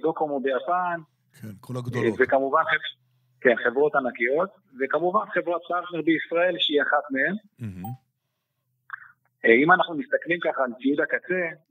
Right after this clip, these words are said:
Speaker 2: כן.
Speaker 1: אז אנחנו יודעים שיש כבר שבע מאות מכשירים שבשלים ותומכים בטכנולוגיית דור חמש.
Speaker 2: בעולם,
Speaker 1: אה,
Speaker 2: כן,
Speaker 1: נז-,
Speaker 2: כן.
Speaker 1: בעולם, נזכור את הגדולה בהן, את אפל,
Speaker 2: כן.
Speaker 1: שהשיקה את אייפון שתים עשרה עם הבשורה,
Speaker 2: מהמם.
Speaker 1: את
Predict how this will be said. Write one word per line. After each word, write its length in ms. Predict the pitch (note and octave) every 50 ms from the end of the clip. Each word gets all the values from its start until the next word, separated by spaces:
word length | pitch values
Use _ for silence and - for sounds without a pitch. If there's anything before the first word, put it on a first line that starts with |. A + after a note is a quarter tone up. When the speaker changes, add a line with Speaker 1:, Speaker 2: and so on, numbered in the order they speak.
| _ _ _
Speaker 2:
כן. 140 | - - -
Speaker 1:
אז 120 | A2 G2+ B2
אנחנו 300 | B2 B2 C3 - C3+ B2+
יודעים 200 | B2+ C#3+ D#3 D3+
שיש 260 | - C#3+ C#3+ D3 - -
כבר 160 | D3+ D3+ C#3 -
שבע 280 | - - A#2+ C#3+ D#3
מאות 200 | E3 E3+ E3 -
מכשירים 480 | D3+ C#3+ - - - C#3+ C3 D3 E3 E3
שבשלים 720 | - - C#3+ B2+ A#2 A#2 - - B2 B2 C#3+ D#3+ E3 E3 C#3+
ותומכים 420 | B2 B2+ - C3 A#2+ B2+ - D3+ D#3 C#3+
בטכנולוגיית 720 | C3+ C3 B2+ A#2+ - - - B2+ B2+ B2+ C3+ C3+ C3 B2
דור 160 | A#2+ B2+ A#2 -
חמש. 320 | A#2 A2+ B2+ C#3+ F3 E3+ - - - - _ _ _ _ _ -
Speaker 2:
בעולם, 340 | - A2 G#2+ A2 A#2 A#2 G#2 E2 - - -
Speaker 1:
אה, 60 | -
Speaker 2:
כן, 180 | A#2 A2+ - - A#3+
Speaker 1:
נז-, 280 | B2 - - - -
Speaker 2:
כן. 60 | - G#2 G2 - - - - - -
Speaker 1:
בעולם, 460 | - B2 A#2 A#2 A#2+ B2+ C#3 D3 D#3 D#3 D3 B2+
נזכור 380 | B2 - - - D#3 D#3+ D#3
את 100 | D3+ -
הגדולה 380 | C#3+ C3+ B2 A#2 B2 B2+ C3+ D3 D3+ D3
בהן, 340 | D3+ D3+ D3+ D3 D3 C3+ B2+
את 60 | A#2 - B2+ C3+ C#3+
אפל, 320 | - - F3 E3 D#3+ D#3+ D3+ D3+ - _ _ -
Speaker 2:
כן. 220 | - B2 G#2+ F#2+
Speaker 1:
שהשיקה 500 | E2+ - A#2 A#2 A2+ - C3+ C3+ - D3 C3+
את 120 | B2 C3+ C3
אייפון 260 | C3+ C#3 C#3 C3+ C3+ B2
שתים 280 | B2+ - - D3+ D#3 D#3+ D#3
עשרה 220 | D3 - - D3+ C#3+
עם 100 | C3+ C3
הבשורה, 580 | B2+ B2 A#2 A#2+ - - A#2 A2 A#2 C3 C#3 D#3 F#3 F#3+ - _ -
Speaker 2:
מהמם. 360 | A2 G#2 F#2+ F#2 F#2+ G2 A2 B2+ C3+ _ _ _ _ - -
Speaker 1:
את 60 | A#2